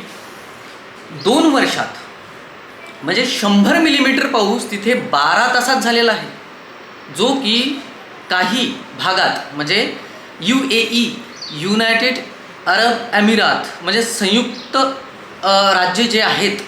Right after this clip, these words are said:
म्हणजे जे, अ, एकत्रित ते जे संघराज्य आहे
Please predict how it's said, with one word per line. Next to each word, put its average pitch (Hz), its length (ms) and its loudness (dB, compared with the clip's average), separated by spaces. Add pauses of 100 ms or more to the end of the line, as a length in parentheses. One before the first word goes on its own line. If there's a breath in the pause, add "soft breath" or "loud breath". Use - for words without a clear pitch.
म्हणजे 165 220 -2
जे, 214 340 0
अ, 165 200 4 (760)
एकत्रित 208 460 0 (340)
ते 220 180 2
जे 214 360 2 (160)
संघराज्य 208 640 4
आहे 135 220 2